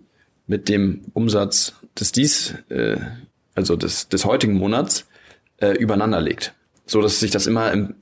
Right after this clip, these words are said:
im Verhältnis, im, oder dass das immer im Verhältnis gesund ist. Ja, also es darf nie so, die Schere darf nie zu groß sein von,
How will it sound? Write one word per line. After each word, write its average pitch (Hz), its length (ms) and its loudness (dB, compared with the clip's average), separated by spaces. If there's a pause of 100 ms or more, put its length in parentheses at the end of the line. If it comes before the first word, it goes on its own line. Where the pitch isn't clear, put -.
(120)
im 104 120 0
Verhältnis, 101 680 0 (440)
im, 95 180 -2 (120)
oder 85 140 2
dass 85 140 0
das 92 120 2
immer 107 140 2
im 98 80 2
Verhältnis 95 300 0
gesund 98 320 2
ist. - 320 -4
Ja, 101 160 0
also 95 200 0
es 87 220 -2
darf 87 240 0
nie 101 120 4
so, 95 280 2 (220)
die - 60 -8
Schere 101 240 2
darf 92 160 0
nie 98 120 2 (280)
zu - 160 2
groß 110 300 2
sein 87 240 2
von, 87 300 0